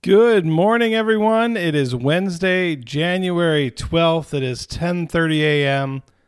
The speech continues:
and it is good to be with you. Today, we are starting a new study. We are studying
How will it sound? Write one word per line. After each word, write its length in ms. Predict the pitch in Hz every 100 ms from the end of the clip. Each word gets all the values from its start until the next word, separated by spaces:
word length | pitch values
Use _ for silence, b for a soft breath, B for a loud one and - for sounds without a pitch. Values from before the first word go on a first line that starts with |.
| _ _ -
and 80 |
it 140 | 127 143
is 160 | 123
good 320 | 117 160 175 151
to 80 |
be 160 | 147 147
with 280 | 143 160 -
you. 220 | 151 156
Today, 800 | 147 135 123 165 180 180 180 170 - b b b _
we 160 | 156 156
are 120 | 143
starting 600 | 131 - 185 170 180 170
a 120 | 156
new 200 | 151 170
study. 560 | 165 - 190 202 214 208
We 200 | 180 151
are 220 | 139 127
studying 760 | 117 - 156 160 165 160 156